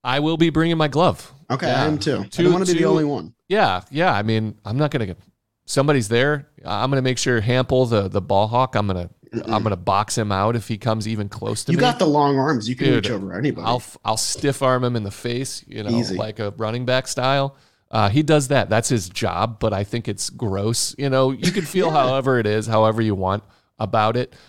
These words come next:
Speaker 1: Uh, but I think that that aspect of, of ball hawking is,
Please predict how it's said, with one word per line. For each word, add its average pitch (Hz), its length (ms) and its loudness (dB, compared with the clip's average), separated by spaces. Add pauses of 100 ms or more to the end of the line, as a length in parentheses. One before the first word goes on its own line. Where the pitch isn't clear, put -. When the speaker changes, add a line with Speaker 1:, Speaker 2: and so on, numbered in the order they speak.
(180)
Speaker 1:
Uh, 104 300 0
but 101 160 -2
I 104 120 0
think 117 300 -6
that 101 300 -4 (220)
that 101 200 -2
aspect 95 520 -4
of, 87 340 -8
of 85 340 -8
ball 85 200 -4
hawking 92 420 -4
is, - 260 -12